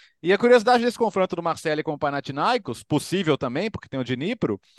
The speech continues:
é que é o único francês campeão, o Marseille em noventa e três, com o único grego que chegou a uma final,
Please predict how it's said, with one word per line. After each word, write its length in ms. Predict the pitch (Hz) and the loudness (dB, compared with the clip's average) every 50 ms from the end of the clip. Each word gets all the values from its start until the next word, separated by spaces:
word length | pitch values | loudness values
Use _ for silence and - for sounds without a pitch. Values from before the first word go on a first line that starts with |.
| - _ _ _ _ _ - | -20 _ _ _ _ _ -6
é 100 | - 156 | -6 -6
que 160 | - - 208 | -4 0 4
é 80 | 208 208 | 6 6
o 60 | 220 | 6
único 400 | 220 220 240 285 330 320 - 285 | 6 6 6 4 4 2 0 0
francês 540 | 233 277 254 226 190 - 208 208 208 - - | 0 2 0 0 0 0 2 2 0 0 -2
campeão, 520 | - 208 190 - 208 180 180 233 302 339 | -6 -6 -4 0 2 4 4 4 4 0
o 100 | 285 185 | -2 -2
Marseille 360 | 165 160 147 - - 170 170 | -2 -2 -2 -2 -2 -2 -2
em 40 | 175 | -2
noventa 280 | 165 160 165 170 - - | -4 -6 -6 -6 -6 -8
e 60 | 175 | -8
três, 260 | - 160 175 202 208 | -4 -2 0 0 0
com 160 | - 269 233 | 4 4 6
o 60 | 220 240 | 6 6
único 260 | 262 294 - 311 277 | 4 4 2 0 2
grego 300 | 226 190 202 233 240 233 | 4 4 6 4 4 2
que 80 | - | -2
chegou 180 | - 269 233 240 | 0 2 2 4
a 60 | 247 | 4
uma 80 | 269 - | 2 0
final, 420 | - 277 247 220 196 175 170 - | -2 -4 0 2 4 4 2 2